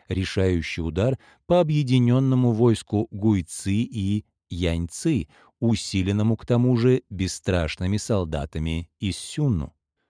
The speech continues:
В свою очередь, после того, как Банчао покорил царство Шаче,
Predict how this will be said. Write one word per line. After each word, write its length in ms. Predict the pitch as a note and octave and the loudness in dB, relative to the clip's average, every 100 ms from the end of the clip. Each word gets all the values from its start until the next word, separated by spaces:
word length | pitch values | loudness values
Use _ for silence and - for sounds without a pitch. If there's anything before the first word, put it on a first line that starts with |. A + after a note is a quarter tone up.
| _ _ | _ _
В 60 | |
свою 380 | - F2+ A2+ D#3 | -4 2 2 2
очередь, 480 | - D#3 E3 D#3+ - _ | 0 0 -2 -4 -8 _
после 300 | C3 - C3 | 0 2 2
того, 240 | C#3+ D3+ | 2 2
как 280 | D3 B2+ - _ | 2 0 -2 _
Банчао 720 | G2 A2 A#2+ A2+ - C3 B2 | 0 4 4 2 2 4 4
покорил 540 | G#2 G#2+ F#2 A#2+ C3 G#2+ | 2 -2 0 2 2 0
царство 540 | - B2 A#2 - F2+ | 0 -2 -2 -2 -4
Шаче, 800 | F2 - F#2 D#2 - C#3 D#3+ G#2+ | -4 -4 -4 -4 -4 -2 -2 -4